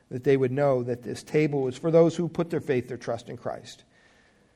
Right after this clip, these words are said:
If you've personally trusted Christ for your salvation, if you've cried out to God, "Lord, be merciful to me, a sinner.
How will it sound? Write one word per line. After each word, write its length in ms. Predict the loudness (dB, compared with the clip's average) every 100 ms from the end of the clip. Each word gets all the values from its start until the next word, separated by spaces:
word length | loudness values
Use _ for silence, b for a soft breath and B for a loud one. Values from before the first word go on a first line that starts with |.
| b _ _ _ _ _ _ _ _ _ _
If 180 | -14 -8
you've 140 | -8 0
personally 400 | 0 0 -4 -4
trusted 400 | 0 0 -2 -4
Christ 340 | -2 -2 -2
for 80 | -6
your 140 | -6
salvation, 560 | -2 -2 0 -2 -2 -6
if 60 |
you've 180 | -6 -6
cried 220 | 0 2
out 180 | 4 2
to 80 | -2
God, 280 | 0 0 2
"Lord, 280 | 2 2 0
be 80 |
merciful 580 | 0 2 2 0 -6 -6
to 140 | -6 -6
me, 180 | -4
a 80 | -4
sinner. 440 | -6 -10 -8 -10